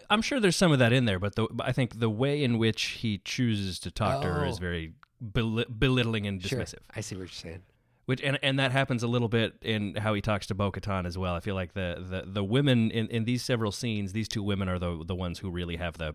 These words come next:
Speaker 1: <laughs> the power
Speaker 2: Mm.
Speaker 1: and the interactions, and it's, it's these kind of insecure dudes trying to get it back.
Speaker 2: Yeah, they are clearly principled and fighting for something worthwhile. Kenobi is, is a company man.
Speaker 1: He's playing politics,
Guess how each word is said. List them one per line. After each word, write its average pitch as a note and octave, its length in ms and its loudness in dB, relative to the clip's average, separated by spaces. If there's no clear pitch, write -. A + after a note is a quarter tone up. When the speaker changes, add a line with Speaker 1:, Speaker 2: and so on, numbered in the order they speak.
Speaker 1:
<laughs> - 100 -6
the A2 200 -2
power C#3+ 440 4
Speaker 2:
Mm. F#2+ 100 -6
Speaker 1:
and F#2+ 140 -2
the E2+ 100 -2
interactions, F2+ 600 -2
and F#2 180 -2
it's, F#2 200 -4
it's A#2+ 200 0
these G#2+ 180 2
kind G#2+ 200 2
of G#2+ 100 2
insecure G#2 520 0
dudes G2 460 -2
trying F#2 320 0
to F2+ 80 -4
get E2 180 -6
it D#2 100 -6
back. - 300 -12
Speaker 2:
Yeah, D3 240 0
they A#3 340 4
are A2 640 -2
clearly F3 460 0
principled D#3+ 840 -6
and C3 160 -8
fighting C#3 320 -4
for B2 140 -6
something A#2 340 -6
worthwhile. F2+ 640 -6
Kenobi D3 460 4
is, G#2+ 360 -4
is A2+ 160 -4
a G#2 60 -4
company C3+ 400 -2
man. G2 360 -10
Speaker 1:
He's A#2 180 -2
playing D3+ 380 4
politics, A2 580 0